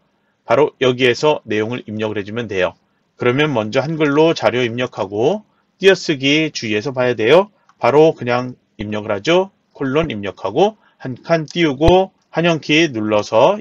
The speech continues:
영문 입력 상태로 해놓고요. 대문자 유엔 그리고 한 칸 띄우고 C 그리고 소문자로 오엠티알에이티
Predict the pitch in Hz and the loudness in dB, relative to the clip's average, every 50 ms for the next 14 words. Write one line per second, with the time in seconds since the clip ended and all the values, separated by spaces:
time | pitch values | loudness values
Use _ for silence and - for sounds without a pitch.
0 | - - 107 107 113 135 165 170 151 147 143 135 - 143 131 113 - 127 123 123 | -4 -6 -6 -4 -4 -4 -4 -4 -4 -4 -4 -6 -6 -8 -8 -8 -6 -4 -2 -2
1 | 123 120 117 98 _ - 127 127 117 - _ _ _ _ _ _ - 110 117 123 | -2 -2 -4 -6 _ 2 2 2 2 0 _ _ _ _ _ _ -2 -2 -2 -2
2 | 120 113 104 - 131 143 160 170 160 - 104 101 101 110 104 - _ - 110 107 | -4 -6 -2 4 6 6 8 6 4 2 -4 -4 -4 -4 -4 -6 _ -2 0 2
3 | 117 139 175 202 220 220 - - - 95 90 101 107 113 110 - - - 160 165 | 2 2 0 -4 -8 -10 -8 -6 -6 -4 -4 -4 -4 -4 -6 -6 -2 2 2 2
4 | 165 151 - - 139 127 117 113 143 170 190 214 226 - _ _ _ _ - - | 2 0 -2 0 2 2 2 4 4 4 4 4 2 -2 _ _ _ _ -14 -8
5 | - - 180 190 214 226 - - _ _ _ _ - 98 98 95 107 139 156 170 | -4 -2 0 0 0 -2 -4 -8 _ _ _ _ -8 -8 -4 0 2 4 4 6
6 | 185 185 180 175 _ _ _ _ _ - - 175 165 160 151 131 - 143 143 143 | 6 4 4 2 _ _ _ _ _ -10 -6 -4 -4 -4 -2 2 4 4 4 4
7 | 110 107 104 107 117 131 147 151 147 139 _ - 190 185 185 147 110 98 101 107 | 2 0 -2 0 0 0 0 0 -4 -8 _ -4 0 2 4 4 4 4 4 2
8 | 127 147 - - - 101 95 95 92 | 0 -2 -4 -6 -4 -2 -2 -2 -4